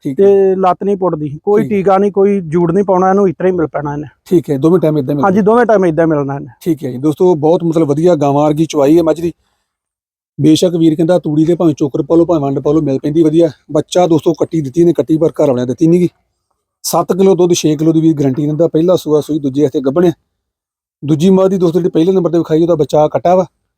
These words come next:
Speaker 1: ਚੈੱਕ ਕਰ ਲਓ ਮੱਝ ਦੋਸਤੋ, ਇਹ ਵੀ ਅੱਠ ਨੌ ਕਿਲੋ ਦੁੱਧ ਦੇ ਥੱਲੇ ਹੈਗਾ ਵਾ। ਤੀਜਾ ਕੋਈ ਮੰਨ ਲਓ, ਕੋਈ ਚੌਥਾ ਸੂਆ ਮੰਨ ਲਏ। ਡਿਟੇਲ ਸਾਰੀ ਵੀਰ ਨੇ ਦੱਸ ਹੀ ਦਿੱਤੀ ਹੈ।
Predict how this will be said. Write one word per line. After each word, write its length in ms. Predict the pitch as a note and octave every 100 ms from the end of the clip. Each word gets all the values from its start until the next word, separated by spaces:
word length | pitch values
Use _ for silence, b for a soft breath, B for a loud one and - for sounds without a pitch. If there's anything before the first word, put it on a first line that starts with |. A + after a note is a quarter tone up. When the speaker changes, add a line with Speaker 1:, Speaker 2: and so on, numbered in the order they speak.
| _ _ _ _ _ _ _ _ -
Speaker 1:
ਚੈੱਕ 200 | F3+ D#3+
ਕਰ 120 | F3
ਲਓ 120 | F3+
ਮੱਝ 160 | E3 E3+
ਦੋਸਤੋ, 280 | D#3+ C#3+ E3+
ਇਹ 80 |
ਵੀ 120 | F3 D#3
ਅੱਠ 140 | D3+
ਨੌ 160 | D3 D3
ਕਿਲੋ 160 | D#3
ਦੁੱਧ 180 | D3+ E3
ਦੇ 80 | F3+
ਥੱਲੇ 180 | D3+ E3
ਹੈਗਾ 160 | D3
ਵਾ। 100 | C#3+ B2+ _ _ -
ਤੀਜਾ 240 | C#3 E3+
ਕੋਈ 100 | D#3+
ਮੰਨ 160 | E3 D#3
ਲਓ, 120 | D#3
ਕੋਈ 80 | D#3
ਚੌਥਾ 260 | D3+ C#3 E3
ਸੂਆ 160 | D3+ D#3
ਮੰਨ 200 | D#3 D3+
ਲਏ। 120 | D#3 - _ _ _ _ _ _
ਡਿਟੇਲ 360 | D3 D#3+ F3 G3
ਸਾਰੀ 220 | E3+ G3
ਵੀਰ 140 | F3 D#3+
ਨੇ 80 | D3+
ਦੱਸ 220 | C3+ -
ਹੀ 40 |
ਦਿੱਤੀ 280 | F#3 -
ਹੈ। 40 | D#3+